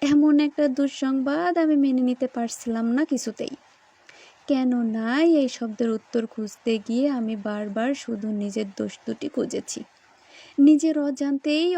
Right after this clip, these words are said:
অপরাধীর কাঠগড়ায় দাঁড় করিয়েছি নিজেকে বহুবার। রায় কোনো পক্ষের দিকেই যায়নি, যা গেছে তা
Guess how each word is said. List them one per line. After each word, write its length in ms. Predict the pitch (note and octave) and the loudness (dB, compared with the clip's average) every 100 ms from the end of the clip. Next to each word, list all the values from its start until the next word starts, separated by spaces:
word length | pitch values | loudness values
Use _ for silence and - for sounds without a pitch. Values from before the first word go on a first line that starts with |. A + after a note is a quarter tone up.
| D#4 | -2
অপরাধীর 460 | C4+ B3+ A#3+ A#3+ A#3 | -2 -2 0 -2 -2
কাঠগড়ায় 520 | A3+ A3 G#3+ A#3 D4+ C4+ | -6 -6 -4 -2 0 0
দাঁড় 160 | A3 G#3+ | -4 -6
করিয়েছি 440 | - A3+ A#3 A#3 D#4 C#4+ | -4 -2 -2 -2 0 2
নিজেকে 320 | B3+ A#3+ B3 A#3 | 0 -2 -4 -4
বহুবার। 420 | A3 F#3+ - - - G#3+ _ _ _ _ _ - - A3 | -4 -8 -8 -8 -10 -14 _ _ _ _ _ -20 -6 -2
রায় 220 | A3+ G#3+ G#3 | 0 -2 -2
কোনো 160 | A3+ G#3+ G#3 | -2 -4 -4
পক্ষের 380 | A3 G3 - G3+ - | -6 -6 -6 -6 -6
দিকেই 340 | G#3+ C4+ D4+ C#4 | -4 2 2 2
যায়নি, 360 | E3+ F3 - G#3 - _ _ _ _ - - A3+ | -2 -6 -10 -14 -16 _ _ _ _ -12 -4 -2
যা 140 | A3+ G#3 | -2 -2
গেছে 380 | G3+ G3+ - A#3 A#3 D#4+ F4+ | -6 -8 -6 -4 0 0 -2
তা 120 | B3 | -8